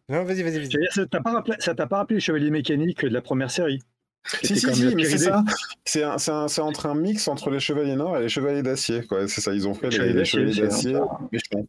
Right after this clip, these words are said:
Speaker 3: voilà. <laughs>
Speaker 1: Et, et, mais
Speaker 3: Mais,
Speaker 1: ça
Speaker 3: euh,
Speaker 1: marche pas dans le scénario, parce qu'en plus, le
Speaker 2: Non, non.
Speaker 1: cosmos, enfin, il explique en plus bien dans le film ce que, ce qu'est le cosmos, elle le dit, Marine.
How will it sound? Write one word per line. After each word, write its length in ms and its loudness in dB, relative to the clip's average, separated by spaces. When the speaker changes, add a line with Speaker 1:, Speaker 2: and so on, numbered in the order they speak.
Speaker 3:
voilà. 280 0
<laughs> 380 -2
Speaker 1:
Et, 220 -4
et, 20 0
mais 140 0
Speaker 3:
Mais, 0 -
Speaker 1:
ça 140 2
Speaker 3:
euh, 20 0
Speaker 1:
marche 240 -4
pas 120 -2
dans 60 -2
le 60 -4
scénario, 380 -2
parce 180 -6
qu'en 120 -6
plus, 360 -10
le 180 -2
Speaker 2:
Non, 100 -2
non. 140 0
Speaker 1:
cosmos, 340 -2
enfin, 260 -4
il 200 -6
explique 480 -8
en 140 -4
plus 320 -12
bien 520 -4
dans 80 0
le 60 -6
film 220 -4
ce 80 -10
que, 140 -8
ce 160 -4
qu'est 220 -2
le 100 0
cosmos, 480 -4
elle 140 -4
le 100 -6
dit, 160 -6
Marine. 360 -2